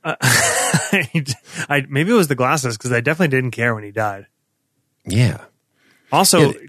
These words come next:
Speaker 1: i-, is that really murder? Or is it suicide?
Speaker 2: Hmm. I think self, I, I don't, I think you're, I think science would say these are two different people.
Speaker 1: Two different organisms?
Speaker 2: Yeah. So it's gotta
Speaker 1: Yeah.
Speaker 2: be murder on some level.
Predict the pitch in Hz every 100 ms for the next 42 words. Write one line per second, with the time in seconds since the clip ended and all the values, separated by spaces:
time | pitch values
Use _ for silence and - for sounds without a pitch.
0 | _ 151 - 147 165 165 180 170 175 180
1 | 160 - _ _ _ 120 107 113 - 143
2 | - - _ - 90 65 _ _ _ _
3 | _ - - _ _ _ _ _ _ 95
4 | 101 156 175 - - 123 127 - - 76
5 | 98 120 147 - 104 143 127 98 98 -
6 | 156 170 - 90 87 - - 110 120 113
7 | 95 85 104 92 98 92 - 101 92 -
8 | 73 - 78 - 104 - _ - 117 107
9 | 107 113 113 120 120 123 - - - 90
10 | 76 57 60 - 82 - 90 78 73 73
11 | 78 71 73 - - 69 55 50 -